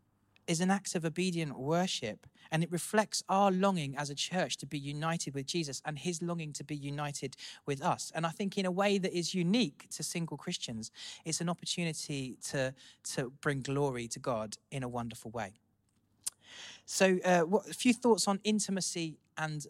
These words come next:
belonging. After God creates Adam, he declares, um, it's not good for man to be alone. And I think the point that he was making here is not so much that it's not good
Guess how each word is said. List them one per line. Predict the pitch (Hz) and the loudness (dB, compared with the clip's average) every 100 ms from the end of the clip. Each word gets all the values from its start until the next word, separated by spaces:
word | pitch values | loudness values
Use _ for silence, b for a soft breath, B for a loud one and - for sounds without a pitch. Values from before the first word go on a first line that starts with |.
| 139 | -4
belonging. | 156 165 139 110 104 _ _ _ _ _ _ _ - - | 2 2 2 -4 -10 _ _ _ _ _ _ _ -8 4
After | 190 196 190 | 6 6 2
God | 196 180 | 4 4
creates | - 190 165 - | 4 2 2 0
Adam, | 190 196 208 226 233 B B B | -2 2 4 4 2 B B B
he | - | -2
declares, | 175 180 - 180 175 175 - - | 0 0 4 6 6 2 -2 -2
um, | 151 147 143 | -2 -2 -4
it's | - - | -2 2
not | 185 196 | 4 4
good | 190 180 139 - _ - | 4 4 2 -8 _ -10
for | - | -4
man | 156 165 160 160 - | 2 2 2 -2 -8
to | 147 | -6
be | 156 151 | -2 -2
alone. | 127 127 147 113 104 _ _ _ B B B B B | -2 -2 -2 -4 -8 _ _ _ B B B B B
And | 170 175 170 - _ _ _ - | 2 4 2 -2 _ _ _ -4
I | |
think | 170 214 180 | 2 2 2
the | |
point | 180 220 233 - _ _ _ - | 0 4 4 2 _ _ _ -2
that | 165 | 4
he | |
was | 175 151 | 4 4
making | 180 190 170 | 2 2 0
here | 156 160 | -2 0
is | 165 | 2
not | 220 - | 2 2
so | - 202 | -2 2
much | 208 196 - | 2 2 -2
that | 180 | -4
it's | 165 - - | -2 -2 -4
not | 160 175 - | -2 -2 -2
good | 170 151 143 | 2 2 2